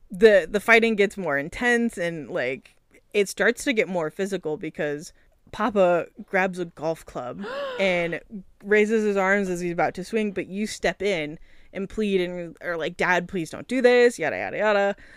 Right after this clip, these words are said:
Speaker 1: Like, you're, you really, you really don't want this. It, it's, it sends pain into your chest just like the lagoon, where it was, like, pan-, panic.
Speaker 2: Uh-huh.
Speaker 1: Straight into your heart.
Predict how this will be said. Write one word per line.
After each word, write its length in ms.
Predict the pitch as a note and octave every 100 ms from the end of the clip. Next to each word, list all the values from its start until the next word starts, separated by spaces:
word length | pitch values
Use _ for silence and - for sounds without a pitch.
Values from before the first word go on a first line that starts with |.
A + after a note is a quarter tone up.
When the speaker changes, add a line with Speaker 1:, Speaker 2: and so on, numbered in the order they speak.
| - -
Speaker 1:
Like, 300 | F#3 D3+ D3 G3
you're, 280 | G#3 G3+ - - _ -
you 180 | G#3+ G3+
really, 380 | G#3+ G3 G3+ D3+ D#3+ F#3
you 140 | F#3+
really 420 | D#3 G#3 F#3+ F3
don't 180 | - D#3
want 200 | D3+ C#3+
this. 200 | - F3+
It, 200 | F#3+ E3+
it's, 500 | G3 F#3 - - - -
it 140 | G3+
sends 240 | G3+ G#3 G#3
pain 260 | - G#3
into 180 | G#3 G3+
your 120 | F3
chest 300 | E3 E3+ E3
just 200 | F#3 F3
like 200 | D3 D3+
the 100 | C#3+
lagoon, 640 | B2 D#3 F3 D3 F2+ D#3+ G3+ _
where 140 | - E3+
it 100 | C#3
was, 120 | F#3
like, 140 | D3+
pan-, 340 | - F3 - F#3
panic. 500 | - F3 G#2 G#2+ -
Speaker 2:
Uh-huh. 440 | C#4+ C#4+ C#4+ B3 A#3
Speaker 1:
Straight 420 | D4 D4+ G#3+ F3
into 200 | F#3+ F3
your 200 | D#3 E3
heart. 320 | F3+ D#3